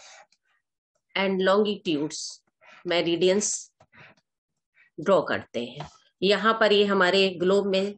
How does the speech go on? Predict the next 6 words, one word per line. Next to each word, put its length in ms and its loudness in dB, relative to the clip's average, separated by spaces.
ये 180 0
latitude 760 -2
और 100 0
longitude 680 -2
होते 400 -2
हैं, 300 -6